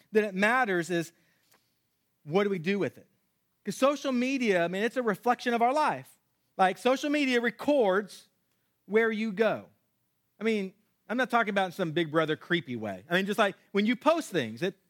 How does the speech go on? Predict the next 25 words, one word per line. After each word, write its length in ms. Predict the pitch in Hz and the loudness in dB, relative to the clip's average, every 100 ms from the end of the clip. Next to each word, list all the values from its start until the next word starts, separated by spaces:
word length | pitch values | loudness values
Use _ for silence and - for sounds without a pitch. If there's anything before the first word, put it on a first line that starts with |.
| _ _ | _ _
posts 240 | 180 190 170 | -2 0 0
where 140 | 190 | 0
you 100 | 247 | 2
go. 420 | 240 320 277 123 - _ _ _ _ _ | 2 2 0 -6 -12 _ _ _ _ _
It 100 | 247 | -4
keeps 220 | - 285 - | 0 -2 -2
track 320 | - 269 269 | 0 2 0
of 100 | 262 | -2
your 200 | 277 269 - _ | -2 -2 -6 _
friends 580 | 269 311 269 127 120 - _ _ - | 2 2 2 -4 -10 -20 _ _ -6
because 320 | 185 220 175 | 0 2 2
you 140 | 196 240 | -2 -2
post 340 | - 226 226 | 0 0 0
their 100 | 254 | -2
pictures 520 | - 277 254 202 - - | -2 -2 0 -2 -2 -2
up 220 | 180 - | -2 0
there. 180 | 151 139 | 0 0
So, 200 | 180 160 _ _ _ - - | -2 -4 _ _ _ -12 -2
I 40 | |
mean, 200 | 214 240 | 0 2
it's 100 | 233 | 0
just, 160 | 277 233 | -2 -2
it's 140 | 214 | -4
these 200 | 233 208 | -2 -4
snapshots 840 | - 233 285 269 - 269 254 240 | -2 0 0 -2 -2 0 0 -4